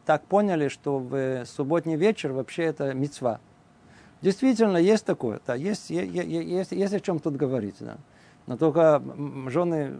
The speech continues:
докладывают о том, что это просто выливается в том, что, так сказать, ну, в стельку просто, ну, мицва, так <laughs> он так понимает. То есть он сначала делает кидуш на красное вино, э, портвейн, ну, крепкое такое, которое,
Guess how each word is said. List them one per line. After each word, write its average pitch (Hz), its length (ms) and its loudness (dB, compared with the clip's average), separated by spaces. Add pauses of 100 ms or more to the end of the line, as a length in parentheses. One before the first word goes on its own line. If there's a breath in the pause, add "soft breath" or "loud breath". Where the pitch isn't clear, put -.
(400)
докладывают 165 680 2
о 131 80 -2
том, 156 160 -4
что 151 140 -6
это 143 180 -4
просто 165 460 -2
выливается 147 680 2
в - 40 -14
том, 135 240 -6
что, 127 300 -6
так - 100 -20
сказать, 123 340 -4
ну, 135 120 -4
в - 40 -16
стельку 226 380 0
просто, 131 340 -8
ну, 117 360 -8 (180)
мицва, 180 500 2
так 123 180 -8
<laughs> - 100 -10
он 165 160 0
так 147 140 -4
понимает. 143 260 -2 (320 loud breath)
То 135 40 -6
есть 127 120 -4
он 139 80 -4
сначала 170 400 4
делает 151 400 2
кидуш 156 420 0
на 131 460 -4 (100)
красное 156 480 0
вино, 131 600 -2
э, 123 480 -8 (680)
портвейн, 151 460 2
ну, 123 100 -4
крепкое 160 420 2
такое, 117 440 -4
которое, 113 380 -8